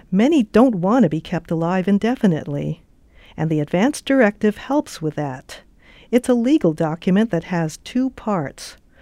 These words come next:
One specifies the kind of treatment patients want if they are no longer able to make decisions.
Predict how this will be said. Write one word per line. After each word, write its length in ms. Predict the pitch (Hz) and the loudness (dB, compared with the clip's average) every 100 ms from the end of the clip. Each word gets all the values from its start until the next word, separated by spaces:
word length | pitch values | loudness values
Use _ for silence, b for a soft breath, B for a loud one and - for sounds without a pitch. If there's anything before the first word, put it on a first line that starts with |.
| b b 170 | b b -2
One 420 | 220 254 143 143 | 2 2 -2 -8
specifies 800 | - - 190 - 170 170 175 - | -8 -4 -4 -4 -2 -2 -2 -4
the 80 | |
kind 400 | - - 269 285 | -8 -2 0 2
of 100 | 220 | 2
treatment 460 | - 226 208 196 - | 0 -4 -2 -4 -2
patients 500 | 214 208 - 185 - | 0 0 2 -2 0
want 400 | 196 196 143 - | 0 0 -2 -6
if 160 | 175 - | -8 -4
they 140 | 170 | -2
are 80 | 160 | -2
no 260 | 160 180 226 | 0 2 2
longer 400 | 202 185 175 - | 2 0 -2 -2
able 320 | 202 240 147 | 0 0 -2
to 120 | - | -4
make 200 | 156 156 | -6 -6
decisions. 720 | 160 - 233 226 143 - - | -6 -2 0 0 -2 -6 -14